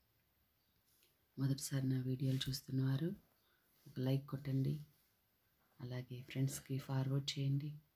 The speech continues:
అలాగే సబ్స్క్రైబ్ చేయండి. Thank you. నన్ను మీ ఫ్యామిలీ మెంబర్‌లా ట్రీట్ చేస్తున్నందుకు మీరు ఇప్పుడైతే పేరు పేరున ధన్యవాదాలు. ఆహా,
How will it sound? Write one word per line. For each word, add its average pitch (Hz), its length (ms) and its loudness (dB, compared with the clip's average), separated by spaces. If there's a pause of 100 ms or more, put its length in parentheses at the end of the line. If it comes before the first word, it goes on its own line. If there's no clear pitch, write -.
(460)
అలాగే 131 360 -2 (180)
సబ్స్క్రైబ్ - 560 -10
చేయండి. - 320 -14 (320)
Thank 143 320 -2
you. 156 120 -2 (1800)
నన్ను 127 260 0
మీ 127 140 -4
ఫ్యామిలీ 135 380 2
మెంబర్‌లా 139 540 4
ట్రీట్ - 240 -10
చేస్తున్నందుకు 139 680 -2 (760)
మీరు 135 180 -4 (120)
ఇప్పుడైతే 139 480 -6
పేరు 139 240 2
పేరున 143 380 0 (120)
ధన్యవాదాలు. 131 720 -2 (1800)
ఆహా, 127 280 -8